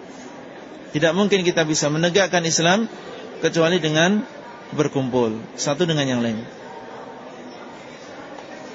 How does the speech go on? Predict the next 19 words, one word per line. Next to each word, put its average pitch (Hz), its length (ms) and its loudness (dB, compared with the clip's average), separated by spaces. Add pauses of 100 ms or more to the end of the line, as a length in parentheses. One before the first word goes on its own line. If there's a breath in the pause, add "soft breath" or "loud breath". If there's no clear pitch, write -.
(520)
Kemudian 208 240 4
beliau 208 160 4
mengatakan, 180 640 4 (320)
"Wala 170 400 6
jama'ata 170 720 4
illa 208 320 4
bi 147 160 4
imarah." 123 560 2 (1000)
Dan 165 160 4
tidak 196 400 6
ada 185 80 4
jamaah, 170 720 4
tidak 170 240 6
ada 165 80 8
perkumpulan 170 640 4
kecuali 180 400 6
dengan 190 480 2
adanya 165 480 2
pemimpin. 170 480 4